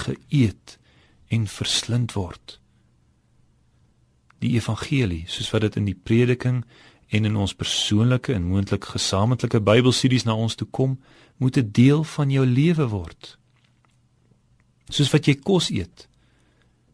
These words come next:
en daardie kos in jou bloedstroom opgeneem word en deel van jou sisteem word, so moet die woorde van die geloof en die goeie leer ook in jou geestelike sisteem opgeneem word.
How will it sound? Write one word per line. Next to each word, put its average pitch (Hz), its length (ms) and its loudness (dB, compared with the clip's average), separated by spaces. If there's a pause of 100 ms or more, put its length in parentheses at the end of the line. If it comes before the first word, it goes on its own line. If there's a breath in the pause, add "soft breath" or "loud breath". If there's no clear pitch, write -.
en 127 80 2
daardie 131 320 6
kos 170 260 4
in 147 100 2
jou 135 120 8
bloedstroom 151 720 4
opgeneem 131 640 4
word 123 240 4
en 110 120 2
deel 143 240 8
van 139 240 0
jou 120 140 4
sisteem 143 560 -2
word, 107 200 2 (340 loud breath)
so 151 260 4
moet 151 160 8
die 113 80 4
woorde 143 320 8
van 135 140 4
die 113 80 2
geloof 120 580 6 (280 soft breath)
en 120 120 2
die 110 80 2
goeie 151 320 6
leer 139 320 8
ook 160 280 4
in 135 120 4
jou 123 100 6 (140)
geestelike 131 640 0 (200 soft breath)
sisteem - 680 0 (100)
opgeneem 101 580 -4
word. - 400 -14